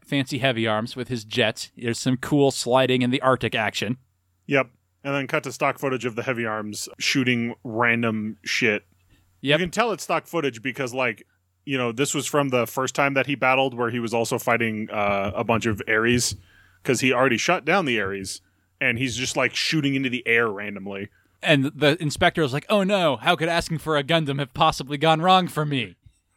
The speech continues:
Speaker 2: "I asked for a Gundam and they gave it to me. Shit, I didn't expect it to work."
Speaker 1: But apparently the heavy arms just does not have ammo <laughs> because he's already out.
Speaker 2: Well, they've been on the run for a while, so, you know,
Speaker 1: That's
Speaker 2: uh,
Speaker 1: true.
Speaker 2: restocking is hard.
Speaker 1: It's true. So he's like, "I'm gonna knife this guy."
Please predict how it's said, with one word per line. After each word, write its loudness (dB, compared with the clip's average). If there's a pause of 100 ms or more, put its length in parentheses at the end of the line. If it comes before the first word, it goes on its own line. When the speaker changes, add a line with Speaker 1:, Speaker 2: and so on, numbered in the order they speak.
Speaker 2:
"I 0
asked -2
for 2
a 0
Gundam 2
and -10
they -2
gave 2
it -8
to -8
me. -12
Shit, 0
I 0
didn't 2
expect -2
it -2
to -6
work." 0 (380)
Speaker 1:
But 6
apparently 4
the 0
heavy 2
arms 0
just -14
does 2
not 0
have 2
ammo -4 (180)
<laughs> -14
because -4
he's -4
already 2
out. -2 (540)
Speaker 2:
Well, 6
they've 6
been 2
on 4
the 4
run 4
for -6
a -4
while, 0
so, 0
you 0
know, 0 (100)
Speaker 1:
That's -2
Speaker 2:
uh, 2
Speaker 1:
true. 6
Speaker 2:
restocking 0
is -6
hard. -2 (200)
Speaker 1:
It's -18
true. 4 (200)
So 0
he's 2
like, 0
"I'm 2
gonna 2
knife 0
this 0
guy." 0